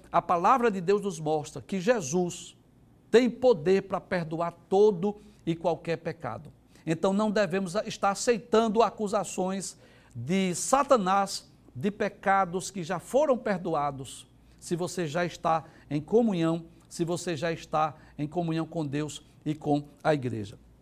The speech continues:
Então, nós vamos perceber aqui claramente que o texto diz, voltando ao texto, que é o último texto que nós vamos estudar hoje, João ouviu a voz do céu. Não diz de onde era, de,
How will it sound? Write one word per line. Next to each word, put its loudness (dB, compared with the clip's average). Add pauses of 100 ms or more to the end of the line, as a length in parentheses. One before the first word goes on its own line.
(840)
Então, 2 (180)
nós 4
vamos 2
perceber 2
aqui 0
claramente 4
que 2 (200)
o 2
texto 4
diz, 0
voltando 4
ao 4
texto, 4
que 2
é 6
o 8
último 2
texto 2
que 0
nós -2
vamos 0
estudar 0
hoje, 0 (520)
João 4
ouviu 6
a 6
voz 0
do -4
céu. -4
Não 2
diz 2
de -2
onde 2
era, 0
de, -6